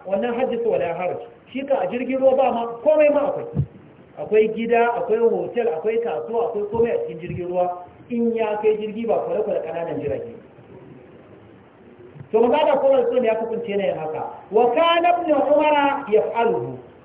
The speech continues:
Ɗaliban Abdullahi dan Umar suka ce Abdullahi dan Umar ma ya kasance na yin haka. Me hikimar cewa Abdullahi dan Umar ya kasance yana yin haka? Kada wani ya yi da'awar wannan khususiyar Annabi ne.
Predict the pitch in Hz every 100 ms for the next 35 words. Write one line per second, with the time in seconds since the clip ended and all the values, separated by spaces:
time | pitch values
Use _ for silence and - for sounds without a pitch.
0 | - 226 247 262 277 339 311 240 269 285
1 | 262 233 254 269 240 233 240 240 233 233
2 | 190 226 269 269 240 240 240 262 226 208
3 | 202 208 208 233 208 - 196 185 151 156
4 | 156 131 - - - - 277 339 311 302
5 | 320 262 - 269 247 240 247 233 233 233
6 | 214 208 214 - - 196 196 196 175 165
7 | 165 156 - - - - - - 370 370
8 | 330 330 349 349 302 262 233 233 226 240
9 | 277 285 311 302 294 - 214 202 214 -
10 | 262 277 - 170 190 165 131